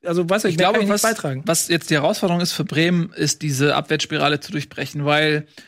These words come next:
Speaker 2: ähm, es geht jetzt auch seit ein paar Jahren bergab. Es ist eben kein Betriebsunfall,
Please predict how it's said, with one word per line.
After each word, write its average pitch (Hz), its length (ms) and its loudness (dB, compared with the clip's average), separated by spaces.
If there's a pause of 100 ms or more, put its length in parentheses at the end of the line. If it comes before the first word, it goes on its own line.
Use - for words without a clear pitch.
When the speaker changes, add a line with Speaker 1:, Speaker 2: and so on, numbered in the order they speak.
(240)
Speaker 2:
ähm, 147 300 0
es 139 120 -4
geht 160 140 0
jetzt 160 120 -2
auch 147 100 0
seit 151 160 0
ein 147 60 -6
paar 147 140 -2
Jahren 185 280 2
bergab. 208 400 0
Es 156 120 -2
ist 160 180 0
eben 151 340 -2 (300)
kein 170 260 0
Betriebsunfall, 208 1000 0